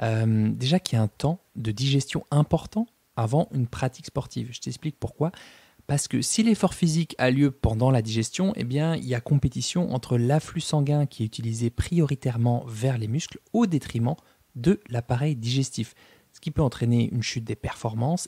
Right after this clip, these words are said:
et des troubles digestifs. Et ça, on veut éviter. Donc, compte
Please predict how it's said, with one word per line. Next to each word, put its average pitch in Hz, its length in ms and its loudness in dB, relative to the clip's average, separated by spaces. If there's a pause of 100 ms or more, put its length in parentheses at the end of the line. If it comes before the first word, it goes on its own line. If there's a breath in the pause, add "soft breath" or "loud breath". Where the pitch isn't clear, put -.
et 190 160 0
des 123 160 -4
troubles 156 340 -2
digestifs. 127 540 -2
Et - 80 -12
ça, - 380 -2
on 156 100 4
veut 143 300 2
éviter. 123 440 -6
Donc, 135 340 0 (100)
compte 139 360 0